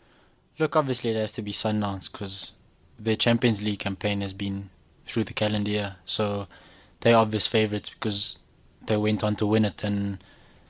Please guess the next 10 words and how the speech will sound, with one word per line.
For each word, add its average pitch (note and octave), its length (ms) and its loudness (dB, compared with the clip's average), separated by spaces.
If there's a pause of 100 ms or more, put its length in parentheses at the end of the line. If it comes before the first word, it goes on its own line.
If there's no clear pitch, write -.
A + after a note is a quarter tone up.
(300)
having A2 260 2
finished - 640 2 (240)
top A#2 180 2
of A2+ 80 2
the A2 100 4
log A2 280 4
last G#2+ 240 2
season, G#2+ 280 0
winning G#2+ 260 2
the G2+ 280 -2